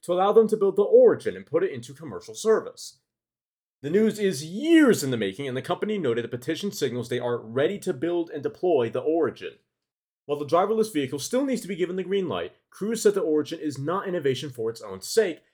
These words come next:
as it follows the U S Department of Transportation's six guiding principles for work on innovation in transportation. These call for promoting accessibility, creating American jobs, being eco-friendly,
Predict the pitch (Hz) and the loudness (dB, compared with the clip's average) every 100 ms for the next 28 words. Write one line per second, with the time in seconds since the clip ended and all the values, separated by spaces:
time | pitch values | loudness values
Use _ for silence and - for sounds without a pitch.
0 | _ 139 170 - 139 135 117 120 170 202 | _ -8 -6 -2 -2 -2 -6 -6 -4 -4
1 | 196 170 151 143 131 123 151 131 120 120 | -6 -6 -6 -8 -10 -12 -10 -10 -8 -10
2 | 120 - 202 - 180 190 185 131 110 - | -6 -2 -2 -2 -2 -2 -4 -8 -10 -10
3 | 110 107 _ _ _ 202 131 120 - 120 | -12 -12 _ _ _ 0 2 -2 -2 -10
4 | 110 135 170 190 123 107 131 127 120 101 | -10 -4 -2 0 0 -2 -8 -10 -12 -16
5 | - 117 - 226 - - - _ _ _ | -20 -20 2 2 2 -8 -10 _ _ _
6 | _ 180 208 - 165 143 120 143 123 110 | _ -2 -2 -2 -2 -2 -6 -2 -2 -2
7 | 95 170 147 - 139 123 120 120 _ _ | -4 -4 -2 -2 -2 -2 -6 -12 _ _
8 | 147 120 104 95 123 139 160 123 113 107 | -4 -4 -4 -2 -2 -2 -2 -2 -2 -4
9 | - _ - 208 208 139 113 101 113 101 | -10 _ -2 2 2 0 -8 -8 -6 -6
10 | 95 92 | -8 -12